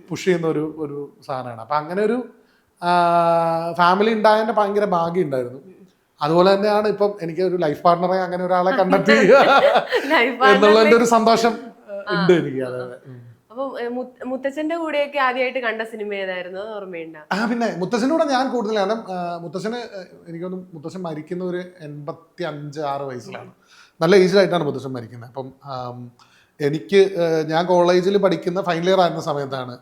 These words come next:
Speaker 1: ഞാൻ മുത്തച്ഛൻ മരിക്കുന്നത്. ഈ വാർദ്ധക്യപരമായ അസുഖങ്ങളൊക്കെയാണ്. മുത്തച്ഛൻ ടൈലറായിരുന്നു,
Speaker 2: ഉം.
Speaker 1: പുള്ളി തയ്യക്കാരനായിരുന്നു. അപ്പൊ മുണ്ടക്കയത്ത് പുള്ളിക്കൊരു കടയൊക്കെ ഉണ്ടായിരുന്നു.
Speaker 2: ആ, ആ.
Speaker 1: ചെറുപ്പം എൻ്റെ അടുത്ത് മുത്തശ്ശിയൊക്കെ പറഞ്ഞിട്ടുള്ള എനിക്ക് ഓർമ്മയുണ്ട്. അതായത്, ആ,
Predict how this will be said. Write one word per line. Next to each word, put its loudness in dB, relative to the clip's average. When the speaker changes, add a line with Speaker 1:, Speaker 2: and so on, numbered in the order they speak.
Speaker 1:
ഞാൻ -14
മുത്തച്ഛൻ -10
മരിക്കുന്നത്. -16
ഈ 2
വാർദ്ധക്യപരമായ 0
അസുഖങ്ങളൊക്കെയാണ്. -4
മുത്തച്ഛൻ -6
ടൈലറായിരുന്നു, -4
Speaker 2:
ഉം. -18
Speaker 1:
പുള്ളി -6
തയ്യക്കാരനായിരുന്നു. -4
അപ്പൊ -6
മുണ്ടക്കയത്ത് 2
പുള്ളിക്കൊരു -4
കടയൊക്കെ 0
ഉണ്ടായിരുന്നു. -8
Speaker 2:
ആ, -18
ആ. -20
Speaker 1:
ചെറുപ്പം -8
എൻ്റെ -2
അടുത്ത് -2
മുത്തശ്ശിയൊക്കെ 0
പറഞ്ഞിട്ടുള്ള -2
എനിക്ക് -10
ഓർമ്മയുണ്ട്. -8
അതായത്, -8
ആ, 0